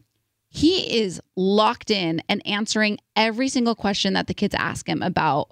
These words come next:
like, what are the, what are the, like, just the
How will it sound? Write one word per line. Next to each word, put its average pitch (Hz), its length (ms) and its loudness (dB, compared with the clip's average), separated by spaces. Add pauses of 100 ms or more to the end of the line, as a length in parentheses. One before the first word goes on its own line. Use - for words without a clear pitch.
(140)
like, 202 300 -2 (500)
what 302 160 0
are 311 60 2
the, 285 280 0
what 269 200 4
are 311 80 4
the, 262 120 0
like, 233 200 0
just - 280 -6
the 269 200 0